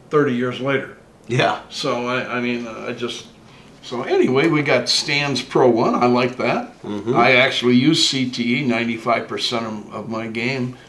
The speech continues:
Speaker 1: which is probably the same thing as Pro One. I don't know that. Maybe
Speaker 2: Mm-hmm.
Speaker 1: Pro One is better. I don't know that.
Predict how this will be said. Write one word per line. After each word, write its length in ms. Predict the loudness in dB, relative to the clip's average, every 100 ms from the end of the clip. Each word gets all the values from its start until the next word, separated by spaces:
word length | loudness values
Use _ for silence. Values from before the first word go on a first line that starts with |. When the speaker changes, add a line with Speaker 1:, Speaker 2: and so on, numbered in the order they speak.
| -4
Speaker 1:
which 260 | -4 -4
is 160 | -8 -8
probably 320 | 0 0 0
the 100 | -4
same 240 | -4 -6 -6
thing 200 | -6 -6
as 100 | -10
Pro 260 | -2 -2
One. 180 | 0 -2
I 100 | -4
don't 240 | -4 -8 -6
know 220 | -6 -4
that. 340 | -4 -6 -4
Maybe 220 | -4 -2 0
Speaker 2:
Mm-hmm. 100 | 0
Speaker 1:
Pro 160 | 0
One 180 | 0 -2
is 100 | -4
better. 420 | -6 -6 -4 -4
I 160 | -6 -6
don't 220 | -4 -2
know 160 | -2 -2
that. 180 | -4 -10